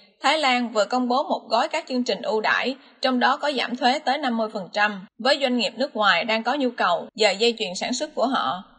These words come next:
từ Trung Quốc tới Thái Lan để tránh những ảnh hưởng tiêu cực từ thương chiến Mỹ-Trung. Để được hưởng những chính sách ưu đãi, các doanh nghiệp sẽ phải nộp đơn đăng ký đầu tư trong năm tới, với số vốn đầu tư từ một tỷ bạc,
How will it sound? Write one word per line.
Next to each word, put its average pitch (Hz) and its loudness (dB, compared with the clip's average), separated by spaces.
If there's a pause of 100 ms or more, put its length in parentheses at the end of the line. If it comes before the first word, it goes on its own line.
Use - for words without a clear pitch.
(140)
từ 196 2
Trung 226 -2
Quốc 254 0
tới 226 0
Thái 254 -2
Lan 220 -2 (280)
để 220 4
tránh 269 -2
những 247 0
ảnh 220 0
hưởng 208 -2
tiêu 233 0
cực 190 0
từ 202 -4
thương 214 -4
chiến 226 -2
Mỹ-Trung. 208 -2 (400)
Để 214 2
được 240 0
hưởng 214 0
những 240 -2
chính 294 -6
sách - -2
ưu 247 2
đãi, 180 0 (240)
các - -2
doanh 262 2
nghiệp 190 2
sẽ - 0
phải 233 0
nộp 214 0
đơn 226 2
đăng 220 -4
ký 254 -2
đầu 202 4
tư 233 0
trong 226 -2
năm 214 -2
tới, 233 2 (100)
với 269 4
số 294 2
vốn 294 0
đầu 202 2
tư 226 4 (140)
từ 202 2
một 180 -2
tỷ 190 -2
bạc, 202 2